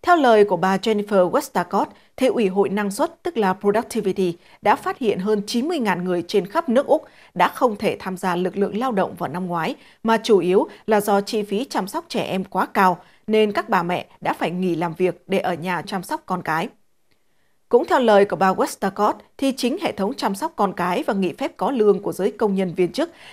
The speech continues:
là rào cản đối với những phụ nữ muốn quay trở lại làm việc, trong số đó có rất đông là thành phần có chuyên môn cao. Bà Westacott đã viện dẫn dữ kiện của Tổng công ty Kiểm toán K P M G khi ước tính rằng chi phí cho kế hoạch chăm sóc con cái tại Úc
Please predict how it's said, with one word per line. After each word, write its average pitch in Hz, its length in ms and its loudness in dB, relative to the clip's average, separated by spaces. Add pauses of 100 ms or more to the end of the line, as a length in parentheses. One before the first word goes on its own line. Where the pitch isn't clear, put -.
(100)
là 240 140 4
rào 208 240 4
cản 202 260 0 (200)
đối 196 240 6
với 294 120 -4
những 277 180 -4
phụ - 220 2
nữ 180 280 -4 (120)
muốn 214 200 -2
quay 269 160 0
trở 190 180 -4
lại 160 200 -2
làm 175 200 -4
việc, 180 240 -2 (340)
trong 226 180 0
số 214 180 -2
đó 175 320 -2
có 233 120 -2
rất - 180 -8
đông 202 180 4 (160)
là 220 140 0
thành 220 200 -4
phần 185 280 -4
có 254 100 -6
chuyên 220 240 0
môn 190 140 -2
cao. 175 260 -2 (760)
Bà 233 180 6
Westacott 247 640 0
đã 269 140 -2
viện 214 260 4
dẫn 202 220 0
dữ 233 260 -6
kiện 226 180 2 (220)
của 214 120 2
Tổng 208 300 0
công 208 180 -2
ty 214 140 -2
Kiểm 196 280 -2
toán 165 240 -4
K - 40 -14
P 220 240 0
M 196 320 0
G 190 40 0 (360)
khi 262 240 0
ước 339 220 -2
tính 220 140 0
rằng 185 240 -2 (480)
chi 294 180 2
phí 233 280 0
cho 262 180 -4
kế 208 140 0
hoạch 240 260 -6
chăm 190 180 -2
sóc 320 240 -6
con 190 180 -4
cái 170 200 -4
tại - 200 -2
Úc - 220 -4